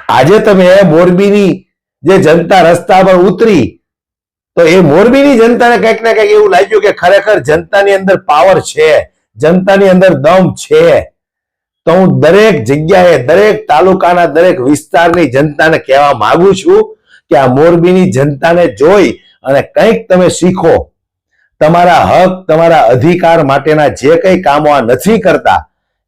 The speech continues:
એ કામો તમે કરાવવા માટે આ લોકોને મજબૂર કરો. તમે વોટ આપ્યા છે, તમે એને સત્તામાં બેહાડ્યા છે, એટલે કામ તો આને કરવા જ પડશે. ન છૂટકે કામ કરવા પડશે. પણ એ કામ કરાવવા માટે જનતાની અંદર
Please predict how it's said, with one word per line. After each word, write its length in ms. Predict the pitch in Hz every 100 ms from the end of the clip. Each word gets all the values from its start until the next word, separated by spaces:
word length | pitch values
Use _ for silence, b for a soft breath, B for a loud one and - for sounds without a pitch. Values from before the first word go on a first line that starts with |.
| -
એ 120 | 165
કામો 460 | - 135 143 170 180
તમે 320 | 160 151 170
કરાવવા 540 | 165 127 135 139 160
માટે 560 | 160 127 127 139 139 151
આ 280 | - 123 135
લોકોને 440 | 139 - 147 160
મજબૂર 560 | 120 117 120 156 170 -
કરો. 580 | 147 185 185 110 - _ _ _ _ _ _ _
તમે 220 | 135 185
વોટ 280 | 196 196 196
આપ્યા 300 | 180 180 180
છે, 280 | 147 139 104
તમે 280 | - 165 175
એને 160 | 185
સત્તામાં 540 | 180 175 - 170 170 147
બેહાડ્યા 460 | 151 135 135 110
છે, 180 | 98 95 80 _ _ _
એટલે 180 | 113 120
કામ 340 | 131 143 165
તો 80 | 151
આને 180 | 165 170
કરવા 320 | 160 170 202
જ 140 | 208
પડશે. 480 | 208 185 - 104 - _ _ _ _ _ _ _
ન 80 | 107 147 190
છૂટકે 400 | 190 190 190 220
કામ 260 | 202 202 196
કરવા 240 | 202 196
પડશે. 500 | 180 240 - 95 82 _ _ _ _ _ _
પણ 260 | 151 156 135
એ 240 | 160 196
કામ 440 | 185 160 160 185 -
કરાવવા 380 | 156 170 185 175
માટે 460 | 143 135 147 165
જનતાની 680 | 151 120 131 151 185 185 180
અંદર 500 | 156 151 165 127